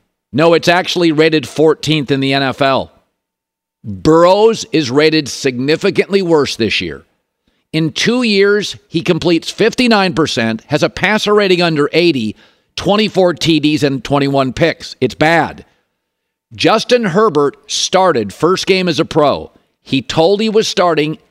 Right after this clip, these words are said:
five minutes before the game. His offensive line that year was ranked dead last in the league, and his coach was uncreative and got fired. He put up huge numbers. His offensive line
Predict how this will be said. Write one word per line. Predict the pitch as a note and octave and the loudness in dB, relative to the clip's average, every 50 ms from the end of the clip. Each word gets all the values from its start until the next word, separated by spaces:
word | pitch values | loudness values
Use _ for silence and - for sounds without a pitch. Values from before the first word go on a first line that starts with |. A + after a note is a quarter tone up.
| _ _ | _ _
five | _ _ _ _ D3+ D3+ E3 F3 F#3 F3 | _ _ _ _ 0 0 2 2 0 0
minutes | D#3 F3+ F#3+ F3+ F3 D#3+ - - | 0 0 0 0 -2 -4 -6 -4
before | - D3+ - - D3 C#3 | -4 -2 2 2 2 2
the | B2+ C3+ | 2 0
game. | A#2+ A2 F#3+ G#3 G#3+ G#3 G#3+ G#3 F#3+ E3 - _ _ _ _ _ _ _ | 0 0 0 0 2 0 0 -2 -2 -4 -8 _ _ _ _ _ _ _
His | _ C#3 C#3 C3 | _ -4 -2 0
offensive | D#3 F#3 G#3 G3 - A3+ A3+ G#3+ - A#3 A3+ G3+ | 0 0 -2 0 -2 -2 -2 0 0 0 0 0
line | G#3 G3+ G3 G3 F#3 F3 | 0 -2 0 0 0 -2
that | E3 D#3+ C3+ | -2 -4 -2
year | A#2 D3 D#3 D#3+ D3+ | -2 0 0 2 2
was | D3+ C#3+ G#2 | 0 -2 0
ranked | B2 D3+ D#3 D3+ C#3+ B2 - _ _ _ _ _ _ _ _ _ _ _ _ _ _ _ _ _ _ _ _ _ A2+ A2+ G2+ E2 | -2 -2 -2 -2 -4 -8 -14 _ _ _ _ _ _ _ _ _ _ _ _ _ _ _ _ _ _ _ _ _ -16 -16 -8 -2
dead | - D3+ D#3+ F3+ G#3 G3 D#3+ | 0 0 2 2 0 0 0
last | F3+ E3+ F3+ F#3 F#3 F3+ E3+ - - | 0 2 2 2 0 0 -2 -2 -2
in | F#3+ F#3 | -2 0
the | F#3 F3+ F3 | 0 0 0
league, | E3 D#3+ D3+ D3 C#3+ C#3 C3 A#2+ F#2+ _ _ _ _ _ _ _ | 0 0 2 2 0 -2 -4 -6 -12 _ _ _ _ _ _ _
and | - B2 C3 | -4 -4 -2
his | C3 A#2 - | -2 -4 -6
coach | - - F3 F3+ G3 F#3 - C#3 | -2 0 2 2 2 0 0 -2
was | D3+ D3 C3+ | 0 0 2
uncreative | C#3+ C#3 C3+ C3+ - B2+ C3+ C#3+ D#3+ F3+ G3 F#3 F#3+ E3 F#3 | 0 0 -2 -4 -4 -2 0 2 2 2 2 2 2 0 0
and | F#3+ F#3 | 0 2
got | F3 F3+ F3 - - - | 2 0 0 -2 -4 -2
fired. | - E3+ D3+ B2+ G#2+ F#2 E2+ D#2+ - - _ _ _ _ _ _ _ _ | 0 0 2 2 -2 -4 -8 -10 -12 -16 _ _ _ _ _ _ _ _
He | - - F#3 D#3+ | -4 -2 -2 -2
put | - D3+ C#3+ C3+ | 0 0 0 0
up | C3+ - - | 0 -4 -6
huge | - - - - E3 G3 E3 C#3 B2 F#2+ F2 | -14 -12 -8 -4 -2 0 0 0 0 -2 -4
numbers. | G2+ G#2+ F2 D#2 - - - - - - _ _ _ _ _ _ _ _ _ _ _ _ _ _ _ _ _ _ _ _ | -6 -6 -6 -8 -14 -16 -14 -16 -16 -16 _ _ _ _ _ _ _ _ _ _ _ _ _ _ _ _ _ _ _ _
His | - - E3 E3+ D3+ | -4 -4 -2 0 2
offensive | F3+ F#3 F3+ - G#3+ G3+ F3+ - A3 G#3 | 0 0 2 0 -2 -2 2 0 0 0
line | G3+ A3 G#3 F3+ D3 A2+ D2+ - | 2 0 0 0 -2 -4 -6 -12